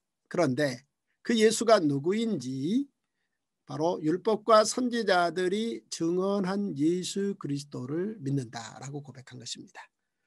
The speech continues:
그리고 사도 바울은 디모데를 높이 칭찬했는데요. 그 이유가 디모데는 어렸을 때부터 모든 성경을 알았다는 겁니다.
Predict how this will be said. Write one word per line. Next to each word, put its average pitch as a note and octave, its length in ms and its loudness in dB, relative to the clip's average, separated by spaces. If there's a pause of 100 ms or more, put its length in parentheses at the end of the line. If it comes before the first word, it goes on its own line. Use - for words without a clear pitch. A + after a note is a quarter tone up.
(360)
그리고 E3 360 4
사도 F3+ 260 2
바울은 F3 360 4
디모데를 D#3 800 0
높이 B2+ 320 -8
칭찬했는데요. C3 920 -6
그 - 140 -6
이유가 B2+ 500 -6 (920)
디모데는 D#3 500 0
어렸을 F#3 480 0
때부터 F#3+ 520 -2 (180)
모든 G3 760 0
성경을 E3+ 580 -4
알았다는 B2 420 -16
겁니다. B2+ 280 -20